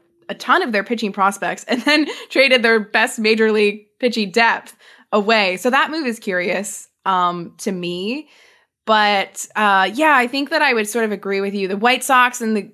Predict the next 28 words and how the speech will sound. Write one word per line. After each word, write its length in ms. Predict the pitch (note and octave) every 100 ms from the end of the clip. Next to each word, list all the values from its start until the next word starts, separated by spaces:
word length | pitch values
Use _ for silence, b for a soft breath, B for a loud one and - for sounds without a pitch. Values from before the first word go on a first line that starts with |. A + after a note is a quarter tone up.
| -
Guardians 760 | G#3+ G3+ G#3+ G#3+ G#3 G#3 G#3 -
feels 300 | - G#3+ G3+
like 140 | G#3+
a 60 | G3
real 260 | F#3+ G3
missed 280 | G3+ F#3 -
opportunity. 760 | F#3+ F#3 F3+ - F#3 F#3+ G3+ G3+
The, 200 | A3 A#3+
the 240 | A#3 C#4
interesting 440 | D#4 D#4+ D4 C4 B3
thing, 140 | A#3
too, 180 | B3 A#3
was 160 | G#3
reading, 380 | G#3 G#3 G3+ F#3+
um, 320 | E3 F#3+ F3+
James, 440 | F3+ G3+ G3 G3 - B B B B
James's 380 | G#3+ A#3+ A3+ G#3+
piece, 360 | - G#3+ - -
um, 460 | G3+ G3 F3+ F3 - -
from, 600 | - G#3 F#3 F3+ F3+ F3+ -
uh, 260 | F3+ E3+
the 120 | F#3
White 220 | G3+ B3 A#3+
Sox 220 | A#3 A3+
point 240 | G#3+ G3+
of 60 | F3+
view. 340 | F#3+ F3+ F3+ -
And, 420 | G#3 G3+ G3 G3